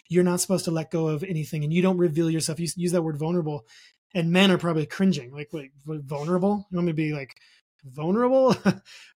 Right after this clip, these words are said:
'Cause we, the, s-, you know, quote unquote, society has shifted this idea of, like, no, or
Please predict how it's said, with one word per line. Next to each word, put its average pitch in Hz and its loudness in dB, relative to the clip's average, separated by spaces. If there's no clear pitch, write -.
'Cause 190 0
we, 196 0
the, 190 -2
s-, - -4
you 185 0
know, 160 -2
quote 180 -2
unquote, 170 -2
society 170 0
has 151 -4
shifted 185 -2
this 156 -2
idea 160 -2
of, 143 -8
like, 151 -10
no, 160 -6
or 175 4